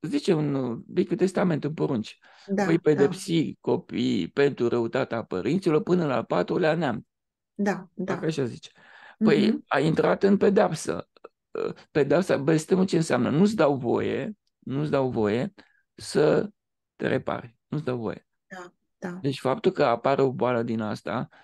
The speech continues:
Speaker 1: pe care au avut-o și alții din familia ta, este pentru că ceea ce au făcut ei, le suferi și tu, pentru că nu-ți mai dă Dumnezeu voie să faci ceva.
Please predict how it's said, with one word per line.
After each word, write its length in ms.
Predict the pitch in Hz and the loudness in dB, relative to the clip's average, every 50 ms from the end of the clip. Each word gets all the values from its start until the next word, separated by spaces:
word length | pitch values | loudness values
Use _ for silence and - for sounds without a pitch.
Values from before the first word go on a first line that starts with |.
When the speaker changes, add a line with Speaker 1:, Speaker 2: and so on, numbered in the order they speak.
| _ _ | _ _
Speaker 1:
pe 120 | - - 123 | -6 -4 -2
care 180 | - 156 143 | 0 2 2
au 60 | 143 147 | 4 4
avut-o 360 | 139 135 131 147 156 151 151 | 2 2 2 0 0 0 0
și 340 | 160 - - 147 147 - - | 0 0 0 0 0 0 -2
alții 640 | - - 110 113 120 - - - 117 131 - - - _ | -2 -2 -2 -2 -2 -4 -6 -8 -8 -8 -8 -10 -12 _
din 220 | - 123 135 123 | -2 0 0 0
familia 500 | 123 - 110 110 123 127 120 120 117 113 | 2 2 0 2 2 2 2 2 2 0
ta, 480 | 110 - 87 95 104 104 113 147 175 - _ _ _ _ _ _ _ _ _ _ _ _ _ _ _ - | 0 -2 -2 0 0 0 0 -2 -4 -8 _ _ _ _ _ _ _ _ _ _ _ _ _ _ _ -6
este 400 | - 156 143 160 - - 165 - | -2 0 0 0 0 0 -4 -2
pentru 400 | - 127 147 165 156 151 151 - | 0 0 0 0 -2 -4 -4 -4
că 340 | - 131 123 135 151 190 - _ _ _ _ _ _ _ _ _ _ _ _ _ _ _ _ _ _ _ _ _ _ | -2 0 2 2 2 0 -2 _ _ _ _ _ _ _ _ _ _ _ _ _ _ _ _ _ _ _ _ _ _
ceea 200 | - - 147 156 | -2 0 2 2
ce 120 | 156 - | 4 2
au 100 | 156 185 | 2 2
făcut 360 | 170 - 165 - 156 165 185 - | 2 0 -2 -2 -2 -4 -4 -4
ei, 460 | 139 139 139 135 139 156 180 214 - _ _ _ _ _ _ _ | -2 0 0 2 2 0 0 -2 -4 _ _ _ _ _ _ _
le 220 | _ - 156 160 160 | _ -4 -2 -2 -2
suferi 340 | 160 - 175 190 185 165 | -2 -2 -4 -2 -2 -2
și 160 | 170 165 143 - | -2 -4 -4 -2
tu, 160 | - 170 - | 0 0 0
pentru 280 | - 156 160 156 156 | 2 0 -2 0 -2
că 100 | - - | -2 -2
nu-ți 160 | 160 175 180 170 | -2 -2 -2 0
mai 140 | 160 165 | 0 0
dă 140 | 165 170 165 | 0 0 0
Dumnezeu 600 | - - 110 - 135 147 143 147 156 165 156 139 | 0 -2 -8 -10 -6 -4 -4 -2 0 0 0 0
voie 320 | 135 135 139 147 147 151 147 | 0 0 0 2 2 2 0
să 140 | - - | -4 -8
faci 240 | 131 - 131 127 151 | -6 -4 -4 -4 -4
ceva. 420 | - - 131 123 123 107 82 - | -6 -6 -6 -4 -4 -4 -6 -8